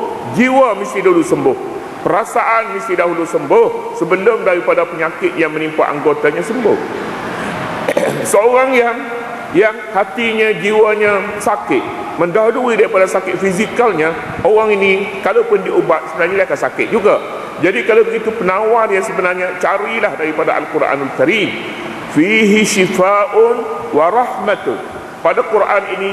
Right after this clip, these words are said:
syifa, penawar dan rahmat. Dia bukan cakap penawar, dia pun rahmah. Rahmah kasih sayang. Rahmah Allah kasih sayang. Ini perkara ni ubat bagi segala ubat kasih sayang.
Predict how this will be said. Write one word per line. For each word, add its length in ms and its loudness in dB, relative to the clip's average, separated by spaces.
syifa, 720 0
penawar 480 2
dan 160 -2
rahmat. 460 -2
Dia 80 4
bukan 160 2
cakap 320 -4
penawar, 400 2
dia 160 -2
pun 80 0
rahmah. 560 -2
Rahmah 880 -2
kasih 240 0
sayang. 340 2
Rahmah 720 0
Allah 320 0
kasih 240 0
sayang. 400 2
Ini 240 2
perkara 240 2
ni 240 0
ubat 480 2
bagi 160 -2
segala 320 2
ubat 480 0
kasih 160 -2
sayang. 400 2